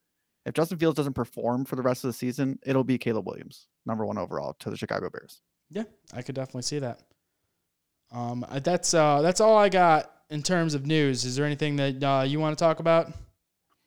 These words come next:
Speaker 1: Trying to think, trying to think. I don't know if anyone else huge really went down this week.
Speaker 2: I'll give you your moment to have your bragging rights as your Cleveland Browns defeated my Pittsburgh Steelers, and you didn't get a moment to talk trash to me on air for that because
Speaker 1: Yeah, we,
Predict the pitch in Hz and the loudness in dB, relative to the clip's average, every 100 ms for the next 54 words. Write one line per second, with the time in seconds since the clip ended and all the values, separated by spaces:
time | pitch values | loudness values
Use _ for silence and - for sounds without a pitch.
0 | _ _ _ _ _ - 135 139 135 156 | _ _ _ _ _ -6 -2 -2 -2 -2
1 | 160 - - 143 147 139 - 175 170 - | -4 -4 -2 0 0 -4 -4 -4 -4 -12
2 | - _ _ 143 180 156 143 131 123 113 | -20 _ _ -8 -6 -4 -2 0 -2 -4
3 | - 131 139 117 120 117 117 - 98 101 | -8 -4 -4 -2 -2 0 -2 -4 -4 -2
4 | 127 160 165 175 220 - - _ _ _ | -2 -4 -4 -4 -4 -4 -14 _ _ _
5 | _ _ 143 143 143 151 147 143 143 139 | _ _ -6 -2 -2 -2 -2 -2 0 0
6 | 139 139 135 127 143 135 135 131 143 127 | -2 -2 -4 -4 -2 -2 -2 -4 -4 -4
7 | 127 127 127 123 123 143 - 123 123 - | -2 -2 -2 -4 -6 -6 -10 -8 -8 -4
8 | 139 127 127 127 123 127 - 127 135 123 | -4 -4 -4 -4 -4 -4 -6 -6 -6 -4
9 | 127 127 123 131 - 131 - 127 123 135 | -4 -6 -6 -8 -6 -6 -6 -4 -4 -8
10 | - - 123 120 120 123 127 127 131 131 | -12 -14 -10 -8 -6 -6 -6 -6 -6 -6
11 | 123 127 131 139 127 135 117 - 127 127 | -6 -8 -8 -6 -6 -6 -8 -8 -8 -6
12 | 123 123 117 117 139 127 160 _ - - | -6 -6 -8 -10 -6 -6 -6 _ -20 -12
13 | 120 113 - 135 123 | -8 -6 0 2 2